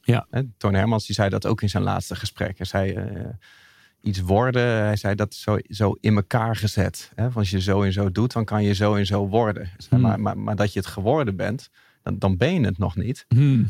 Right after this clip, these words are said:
Speaker 2: Dat vond ik toen ook al, daar heb ik ook dagen over nagedacht.
Speaker 1: Ja, ja.
Speaker 2: Maar
Speaker 1: Ja.
Speaker 2: ik denk, ja, eigenlijk als het over een piekprestatie gaat, wil je hem, wil je hem omdraaien.
Speaker 1: Hmm.
Speaker 2: Dus om op een bepaalde manier te worden, moet je eigenlijk zeggen, "Ik ga al zo zijn."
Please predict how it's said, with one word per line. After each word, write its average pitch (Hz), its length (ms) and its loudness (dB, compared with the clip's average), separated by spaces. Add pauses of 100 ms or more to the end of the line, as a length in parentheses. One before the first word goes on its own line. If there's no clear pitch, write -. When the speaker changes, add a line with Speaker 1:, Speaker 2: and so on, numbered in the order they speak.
Speaker 2:
Dat - 120 -10
vond 127 140 2
ik 123 60 -2
toen 127 160 4
ook 143 160 2
al, 113 120 2
daar 101 120 2
heb 110 60 -4
ik 117 100 -2
ook 127 160 0
dagen 143 400 2
over 117 200 0
nagedacht. 117 460 0
Speaker 1:
Ja, 110 120 4
ja. 104 200 4
Speaker 2:
Maar 101 160 0 (260)
Speaker 1:
Ja. 117 140 2
Speaker 2:
ik 101 60 -2
denk, 104 180 -2
ja, - 200 -2 (320)
eigenlijk - 460 -2
als - 120 -4
het - 100 -8
over 110 180 -2
een 98 120 -2
piekprestatie 117 720 -4
gaat, 101 200 0
wil 95 140 2
je 92 100 2
hem, 90 140 -2 (100)
wil 98 200 2
je 95 100 4
hem 92 140 2
omdraaien. 117 680 0 (140)
Speaker 1:
Hmm. 107 360 4 (100)
Speaker 2:
Dus 98 220 -2
om 110 280 0 (120)
op 101 140 -2
een 104 100 2
bepaalde 101 380 2
manier 98 300 2
te - 120 -6
worden, 131 420 2
moet 117 180 2
je - 60 -2
eigenlijk 107 300 0
zeggen, 98 440 -2
"Ik 107 140 -2
ga 113 200 0
al 101 200 0
zo 95 180 2
zijn." 101 380 0